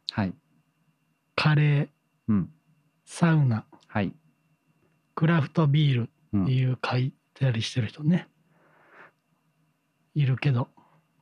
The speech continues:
Speaker 1: いるけど。
Speaker 2: まあね、
Speaker 1: はい。
Speaker 2: 無事僕らもそこに仲間入りしたということでね。いや、僕あれ分析してん。
Speaker 1: ほう。
Speaker 2: あれに対する違和感っ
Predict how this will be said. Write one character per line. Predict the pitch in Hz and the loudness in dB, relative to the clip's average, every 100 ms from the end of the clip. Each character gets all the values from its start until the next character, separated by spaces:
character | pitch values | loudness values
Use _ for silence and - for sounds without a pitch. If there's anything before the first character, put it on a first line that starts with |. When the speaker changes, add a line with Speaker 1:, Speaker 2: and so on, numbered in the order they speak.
| _ _ _ _ _ | _ _ _ _ _
Speaker 1:
い | 107 | -4
る | 92 | -2
け | - 165 | 0 2
ど。 | |
Speaker 2:
ま | 147 | 2
あ | |
ね、 | 147 | 2
Speaker 1:
は | 123 | 0
い。 | - - | -4 -2
Speaker 2:
無 | 180 | 2
事 | 185 | 2
僕 | 160 147 180 | 2 2 2
ら | 165 | 2
も | 139 | 2
そ | - | 0
こ | 143 160 | 0 2
に | 135 127 | 2 0
仲 | 139 135 156 | 0 0 0
間 | 151 151 | 2 2
入 | 151 | 2
り | 151 | 0
し | - | 0
た | 147 127 | 0 0
と | 123 | 0
い | 123 131 | 0 0
う | |
こ | 123 - | -4 -8
と | - | -6
で | 120 | -2
ね。 | 123 123 - - - - - _ | 0 -2 -4 -20 -20 -20 -20 _
い | - | 0
や、 | 175 | 2
僕 | 170 175 | 2 2
あ | 202 | 2
れ | 220 | 4
分 | 180 269 | 4 2
析 | 277 277 - | 0 -2 -2
し | - | -2
て | - | 0
ん。 | 123 - _ _ _ _ _ | 0 -2 _ _ _ _ _
Speaker 1:
ほ | - 127 95 - | -2 0 0 -4
う。 | _ _ _ _ _ _ _ _ _ _ _ _ _ _ _ _ _ _ _ _ _ _ - | _ _ _ _ _ _ _ _ _ _ _ _ _ _ _ _ _ _ _ _ _ _ -4
Speaker 2:
あ | 220 | 0
れ | 240 | 2
に | 269 262 | 2 0
対 | 277 277 190 | 0 0 0
す | - | -2
る | 135 | 0
違 | 139 147 | 2 2
和 | 185 | 0
感 | 196 185 | 0 0
っ | 131 | 0